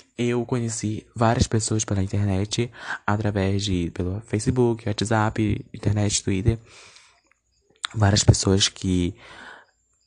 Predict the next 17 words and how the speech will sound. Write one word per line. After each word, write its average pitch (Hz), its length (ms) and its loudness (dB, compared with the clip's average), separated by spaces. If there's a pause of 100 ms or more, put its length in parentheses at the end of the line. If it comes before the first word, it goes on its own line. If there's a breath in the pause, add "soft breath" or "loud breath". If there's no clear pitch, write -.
(100)
que 131 160 0
nelas 131 520 2
eu 113 120 4
vi 113 220 2
mais 120 320 2
lealdade 113 800 2 (280)
do 127 120 -4
que - 180 0
as 131 120 0
pra-, 127 360 0
do 117 100 -2
que 120 140 -2
as 120 140 -2
próprias 131 300 0
pessoas 123 380 0
que 113 360 -6 (360 loud breath)
vivem 123 640 2